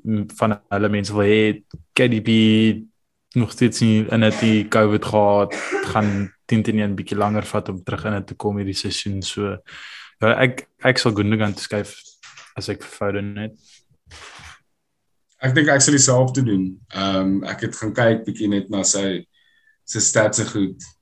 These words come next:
Speaker 2: Hy het die, hy het die tweede beste expected goal involvement. Ehm, daar by City op die oomblik. Hy kos sewe punt twee, so hy is goedkoper. Jy gaan 'n bietjie geld spaar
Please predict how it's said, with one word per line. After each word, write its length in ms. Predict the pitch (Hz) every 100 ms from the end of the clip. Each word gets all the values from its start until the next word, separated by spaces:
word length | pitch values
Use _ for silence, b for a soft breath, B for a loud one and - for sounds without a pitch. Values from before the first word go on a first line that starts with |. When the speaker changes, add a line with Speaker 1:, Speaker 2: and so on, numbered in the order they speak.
| _ -
Speaker 2:
Hy 80 |
het 80 | 101
die, 360 | 104 101 98 - _ _ _ _ 107
hy 60 |
het 60 | 107
die 80 | 107
tweede 200 | 123 117
beste 400 | 107 104 - 110
expected 380 | 101 - 107 101 -
goal 220 | 98 104
involvement. 680 | 101 95 92 95 92 90 87 - _ _ _ _ _ _ -
Ehm, 720 | 92 92 92 90 90 90 - - _ _ _ - - -
daar 160 | 104
by 100 | 98
City 360 | 101 104 - 95
op 120 | 92
die 120 | 104
oomblik. 400 | 104 101 98 92
Hy 140 | 92 92 107
kos 180 | 101
sewe 240 | - 107 98
punt 220 | - 98 98
twee, 320 | 107 101 98 92
so 120 | - 98
hy 80 |
is 120 | 98 -
goedkoper. 480 | - - 104 101 98
Jy 140 | 95
gaan 120 | 95 98
'n 40 |
bietjie 160 | 98 -
geld 360 | 104 98 98
spaar 580 | - - 95 87 95 95